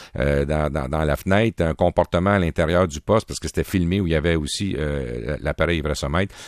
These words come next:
où, euh, au moment de souffler, euh, décidait de lancer par terre l'appareil. Je veux dire, quand l'avocat disait, « Mon client était calme », on met une image, ça vaut mille mots, là. Alors, c'était pas trop long et, et souvent, quand le, le citoyen,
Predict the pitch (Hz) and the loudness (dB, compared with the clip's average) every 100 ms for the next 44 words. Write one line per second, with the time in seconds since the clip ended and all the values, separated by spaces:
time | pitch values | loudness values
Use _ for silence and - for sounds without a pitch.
0 | - 98 101 87 76 82 82 90 95 80 | -4 0 4 4 4 4 2 2 2 0
1 | - - - 90 98 76 73 65 - - | -2 -6 -2 0 2 0 -2 -4 -8 -2
2 | 80 - 80 90 82 78 - 87 78 - | -2 2 2 4 4 2 2 2 2 4
3 | 90 80 73 69 82 95 71 78 73 - | 4 4 2 2 2 2 0 -2 -2 -8
4 | - - - 101 87 76 107 82 104 80 | -18 -4 4 6 6 6 6 6 4 2
5 | 82 95 80 76 90 113 80 76 87 98 | 2 2 2 2 4 2 2 2 2 2
6 | 78 90 104 - 78 85 76 80 107 71 | 4 2 2 2 2 4 4 4 4 2
7 | - - - - - 80 78 - - - | -2 -12 -20 -6 4 4 4 2 4 4
8 | 147 - 101 85 98 - - 85 - 87 | 4 4 4 6 4 2 0 0 0 -2
9 | - 113 135 165 107 87 85 67 80 - | 0 2 2 2 4 4 4 2 0 -2
10 | - 92 92 101 143 | -2 0 2 2 0